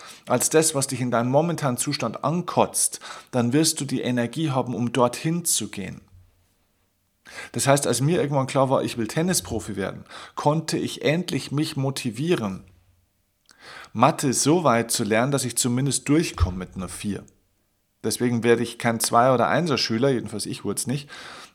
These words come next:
aber ich hatte auf alle Fälle einen Traum, der größer war als meine Ablehnung gegen das, was da war. Und mein Punkt bei, beim Klimawandel, beim Umweltschutz ist der,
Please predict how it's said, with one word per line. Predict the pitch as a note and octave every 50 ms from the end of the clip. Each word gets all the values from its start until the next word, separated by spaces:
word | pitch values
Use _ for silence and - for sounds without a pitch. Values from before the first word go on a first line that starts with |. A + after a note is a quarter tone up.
| - - -
aber | - G#2+ A#2 A#2 B2 A#2+ G#2+ - -
ich | - A#2+ -
hatte | C3+ C#3+ C#3+ C#3 F#2+
auf | - -
alle | - A2 C#3+ C#3+
Fälle | C#3+ - D3+ C3+ -
einen | - A2 A#2 A2+ -
Traum, | - - A#2+ B2+ D3 E3+ E3+
der | D3+ B2+ A#2
größer | - - C#3 D3+ E3+ E3 - D#3 C3
war | C3+ B2+ G2
als | D#2 A2+ - -
meine | A#2 A#2 A2 -
Ablehnung | G2+ A#2+ - - C3 A#2+ A2+ A2+
gegen | A2 A#2 G#2+ G#2+ G#2
das, | A2 G#2 -
was | - F#2+ - -
da | A2 A2
war. | G#2+ - - - - _ _ - - - - - - - - - -
Und | B2+ B2 G#2+
mein | A#2 B2 A#2+ C3 D3+ F3 E3+ -
Punkt | - - E3 D3 C#3 - - - - -
bei, | A#2+ A2 A2 A2 A2
beim | G#2 A2 - G2 G#2+ A2+ G#2+ G#2+
Klimawandel, | - - C#3 D3+ E3+ F3 C3+ G2+ F#2+ G2 G2 - G2+
beim | - G#2 F#2+ -
Umweltschutz | B2+ D#3 E3 C#3 A#2 G#2 - - G#2+ G2+ - -
ist | D2 D2 - - - -
der, | A2+ A#2 A#2+ A#2+ A#2+